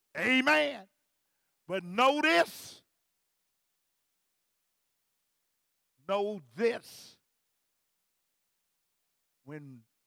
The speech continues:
I and those that have seen seize the moment, we can't wait. We gotta go on across the Red Sea. And if it closes up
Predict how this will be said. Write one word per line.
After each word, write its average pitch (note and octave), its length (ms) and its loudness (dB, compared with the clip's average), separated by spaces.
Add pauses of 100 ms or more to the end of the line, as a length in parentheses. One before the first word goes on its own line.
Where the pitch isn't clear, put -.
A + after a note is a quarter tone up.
(120)
I F3+ 360 -14 (1400)
and C3 160 -20
those D#3 380 -8 (100)
that B2+ 180 -12
have B3+ 520 -16
seen F#2 400 -20 (1040)
seize F3+ 460 -8
the C#3+ 100 -12
moment, D3+ 460 -8 (1120)
we E3+ 160 -16
can't G3 380 -12
wait. G3 340 -12 (1040)
We D#3 100 -16
gotta F3 240 -8
go F3+ 280 -10
on F#3+ 80 -12
across F#3 460 -12 (840)
the C3 80 -18
Red F#3 420 -4
Sea. G3+ 420 -10 (580)
And D#3 120 -16
if E3 140 -4
it G3+ 160 -2
closes G3+ 580 -4
up A3+ 260 -2